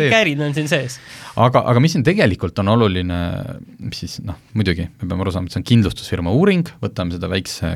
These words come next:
Speaker 1: kuidas see on see tükk-, äh,
Speaker 2: Soolatükiga.
Speaker 1: soolatükiga, ma ei tea, see oli vist tõlge inglise keelest jälle. Et kakskümmend kaks protsenti juhtidest pole pidanud õnnetuse registreerimist vajalikuks ja selles mõttes,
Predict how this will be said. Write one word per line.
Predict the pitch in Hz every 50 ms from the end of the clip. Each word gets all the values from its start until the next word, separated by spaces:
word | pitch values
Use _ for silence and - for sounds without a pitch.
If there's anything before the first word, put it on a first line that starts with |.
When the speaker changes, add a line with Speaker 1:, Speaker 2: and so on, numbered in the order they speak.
| 87
Speaker 1:
kuidas | 90 87 87 -
see | - -
on | 87 85
see | 113 101 - - 107
tükk-, | - - - - _ - _ _ _ _ - - 117
äh, | 113 - - - -
Speaker 2:
Soolatükiga. | 185 180 143 127 127 131 - 131 123 131 131
Speaker 1:
soolatükiga, | 180 156 120 101 101 107 104 - - 123 - 127 104
ma | 82
ei | 76 123
tea, | 120 104 98
see | 107 104
oli | 98 98 92
vist | 90 - - _ _ _ - 127
tõlge | 120 107 98 101 95 104
inglise | 101 95 90 82 -
keelest | - 107 110 95 69 - - -
jälle. | 90 90 90 87 85 - - - - - - - - - - - - - - - - - -
Et | 101 95 98 -
kakskümmend | - 165 175 - - 123 98 -
kaks | - 156 - -
protsenti | - 123 - - 139 131 - - 127
juhtidest | 165 165 - - - 107 - -
pole | - 110 110 101 87
pidanud | - - 139 151 - 117 101 95 92 90 101
õnnetuse | 127 147 135 101 - - - 92
registreerimist | 90 85 92 - - - - 135 175 185 147 104 95 90 82 - - -
vajalikuks | 156 160 120 90 85 80 - - - - - - - _ _ _ _ _ _ _ - 101
ja | 98 92 92 92 82 - - _ _ _ -
selles | 123 - 143 131 113
mõttes, | 107 104 -